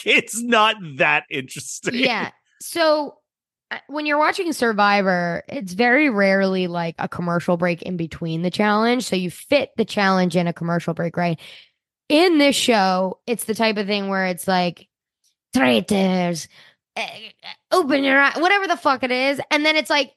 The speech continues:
Speaker 2: it goes to commercial break, and then they open it up with saying the same thing. So you waste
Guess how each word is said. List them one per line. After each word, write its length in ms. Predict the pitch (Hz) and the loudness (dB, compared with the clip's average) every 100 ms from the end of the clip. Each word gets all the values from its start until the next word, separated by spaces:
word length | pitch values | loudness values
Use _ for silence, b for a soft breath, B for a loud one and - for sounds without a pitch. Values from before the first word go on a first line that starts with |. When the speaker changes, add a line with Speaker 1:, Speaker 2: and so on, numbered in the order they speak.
| _ | _
Speaker 2:
it 100 | 311 | -6
goes 220 | 233 311 262 | 0 2 0
to 60 | |
commercial 380 | 294 254 247 285 | -4 -2 -2 0
break, 260 | 277 294 302 | 2 0 0
and 160 | 285 277 | -2 0
then 120 | 277 | 0
they 100 | 269 | 0
open 260 | - 262 262 | 0 0 0
it 100 | 269 | 0
up 140 | 240 233 | 0 0
with 160 | 220 | -4
saying 400 | - 262 254 254 | -2 0 0 0
the 80 | 240 | -2
same 340 | - 240 233 | 0 0 0
thing. 240 | - 226 202 | 0 -2 -2
So 120 | - | -2
you 120 | 226 | -2
waste 520 | 208 240 277 - - | 0 2 2 -2 -10